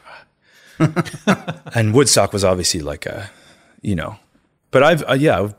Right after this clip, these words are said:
Speaker 2: I've played so many different festivals like that around the world, and, like, it's so crazy 'cause if you only knew how poorly run so many of these things were, like,
Speaker 1: Mm-hmm.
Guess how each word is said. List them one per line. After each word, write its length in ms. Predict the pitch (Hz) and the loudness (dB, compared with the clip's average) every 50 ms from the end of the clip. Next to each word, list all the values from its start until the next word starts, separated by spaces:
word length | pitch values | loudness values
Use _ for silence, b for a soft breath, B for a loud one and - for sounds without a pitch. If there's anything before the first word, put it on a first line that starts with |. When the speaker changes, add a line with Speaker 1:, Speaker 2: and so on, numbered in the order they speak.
| - | -8
Speaker 2:
I've 180 | 131 120 - - | -8 -8 -6 -4
played 220 | - 151 131 110 | -2 -2 0 0
so 220 | - - - 123 123 | 0 0 2 0 0
many 180 | 123 117 110 | 0 -2 -4
different 420 | 101 107 98 - - 98 92 85 - _ _ _ _ _ _ _ _ _ _ _ | -4 -6 -8 -8 -8 -12 -12 -12 -14 _ _ _ _ _ _ _ _ _ _ _
festivals 600 | - - - - 101 - - - 101 95 92 90 | -10 -4 0 0 0 0 0 -4 -4 -4 -4 -4
like 140 | 95 90 - | -6 -6 -4
that 180 | - 98 92 95 | -2 -2 0 0
around 180 | 92 95 92 92 | 0 -2 -4 -4
the 60 | 90 | -6
world, 340 | 87 90 90 90 92 92 95 | -6 -6 -4 -4 -4 -4 -4
and, 120 | 92 90 | -6 -8
like, 320 | 90 87 85 - - - _ _ _ _ _ _ _ _ _ _ _ _ _ _ _ _ _ - | -8 -10 -12 -14 -18 -20 _ _ _ _ _ _ _ _ _ _ _ _ _ _ _ _ _ -12
it's 240 | 107 98 - - | -8 -2 0 0
so 320 | - - - 120 120 123 113 | 2 4 4 4 4 2 0
crazy 500 | - - 123 101 98 98 87 95 95 90 | -2 -2 -2 0 0 0 -2 -2 -6 -4
'cause 340 | - 113 98 - - - - _ | -4 -2 0 2 0 0 -2 _
if 280 | - - - - - | -18 -18 -14 -6 -2
you 100 | 131 123 | 2 4
only 240 | 127 156 160 156 139 | 4 4 4 4 4
knew 280 | 123 117 117 110 104 95 | 4 4 4 4 2 2
how 180 | 90 104 101 | 2 0 -4
poorly 420 | 92 - - - 110 101 98 95 95 | -4 -6 -6 -4 -2 0 0 0 0
run 300 | 92 95 90 87 87 82 | 2 0 0 0 0 -2
so 120 | - 92 87 | -2 -4 -2
many 200 | 87 87 87 87 | -2 -4 -4 -4
of 60 | 82 | -4
these 200 | 87 85 - - | -6 -6 -6 -6
things 280 | - 87 82 - - | -6 -6 -8 -10 -10
were, 240 | - 80 80 78 76 80 | -8 -8 -8 -8 -8 -6
like, 200 | 90 107 123 113 | -2 0 0 0
Speaker 1:
Mm-hmm. 260 | 92 113 113 123 | 0 0 -2 -2